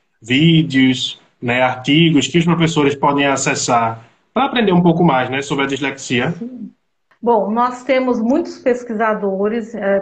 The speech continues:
Speaker 2: principalmente em São Paulo, mas eu tenho aqui algumas recomendações da Universidade de São Paulo, o doutor Fernando Capovilla, que tem uma pesquisa muito extensa, uma bio-, bibliografia bastante extensa sobre dislexia,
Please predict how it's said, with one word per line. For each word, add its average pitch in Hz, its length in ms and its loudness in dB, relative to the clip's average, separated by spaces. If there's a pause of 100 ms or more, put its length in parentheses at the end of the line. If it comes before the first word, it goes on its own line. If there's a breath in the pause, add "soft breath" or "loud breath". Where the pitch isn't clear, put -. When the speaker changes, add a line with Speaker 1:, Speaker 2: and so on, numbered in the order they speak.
Speaker 2:
principalmente 220 580 -4
em 202 40 -6
São 202 280 -2
Paulo, 208 520 0
mas 220 180 0
eu 220 80 -2
tenho 226 160 -2
aqui 226 160 -4
algumas 220 340 -2
recomendações 226 920 -4
da 220 80 0
Universidade 214 680 0
de - 40 -16
São 208 220 -2
Paulo, 233 360 0
o 214 40 -4
doutor 202 280 -2
Fernando 202 360 -4
Capovilla, 202 840 -4 (420 loud breath)
que 214 120 -10
tem 226 160 -2
uma 226 160 -2
pesquisa 214 520 -2
muito 220 280 -4
extensa, 247 540 -2
uma 240 160 0
bio-, 214 360 -4
bibliografia 214 1080 -2
bastante 247 500 -4
extensa 233 520 -4
sobre 214 280 -4
dislexia, 202 840 -4